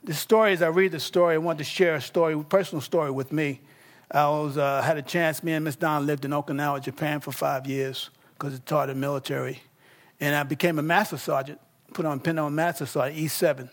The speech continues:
for you civilians. Um, and I was gracious enough to run a s-, a shop of about twelve people. And I had a new commander, a new boss came in. He was a, what we call today a micromanager.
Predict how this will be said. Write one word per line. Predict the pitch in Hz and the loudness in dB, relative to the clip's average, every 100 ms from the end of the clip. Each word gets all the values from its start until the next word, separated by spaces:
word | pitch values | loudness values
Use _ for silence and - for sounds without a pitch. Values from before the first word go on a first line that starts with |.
| _ | _
for | 156 | -6
you | 135 131 | -6 -6
civilians. | - 135 170 139 139 - - _ _ _ _ _ _ _ _ - - - - - - | -6 -2 0 -2 -4 -6 -10 _ _ _ _ _ _ _ _ -20 -20 -20 -20 -20 -2
Um, | 143 139 139 131 127 - _ _ _ _ _ _ _ _ _ | 0 2 0 -4 -8 -16 _ _ _ _ _ _ _ _ _
and | 160 160 160 156 | 0 2 2 0
I | 156 | 0
was | 156 151 - - _ _ _ _ - | 0 -4 -10 -20 _ _ _ _ -4
gracious | 160 196 - 180 160 | 2 2 2 -2 0
enough | 165 165 - | 2 0 0
to | |
run | 147 160 151 | 0 0 0
a | |
s-, | 131 - _ | -4 -12 _
a | 147 | -10
shop | - 160 - - - - _ _ _ - _ | -4 -2 -2 -6 -18 -20 _ _ _ -20 _
of | 135 | -8
about | 131 131 135 | -2 -2 -2
twelve | - 170 147 - | -2 0 0 -2
people. | 143 - - _ _ _ _ _ _ _ - - - | -6 -6 -14 _ _ _ _ _ _ _ -20 -20 -8
And | 147 | -2
I | 147 | 0
had | 156 | 2
a | 156 | 0
new | 180 | 0
commander, | - 170 175 170 160 | 0 0 2 0 0
a | |
new | 160 147 | -2 0
boss | 156 151 - | 0 0 -2
came | 160 147 | -4 -2
in. | 147 143 | -4 -4
He | - 165 | -6 -4
was | 156 143 | -2 -2
a, | 151 143 _ - - | -4 -6 _ -20 -6
what | 156 | -2
we | 151 | -2
call | 147 165 151 143 | 0 2 2 0
today | 147 156 | 0 0
a | 143 | 0
micromanager. | 151 170 - 165 151 147 135 - | -2 -4 -4 -2 -2 -2 -6 -12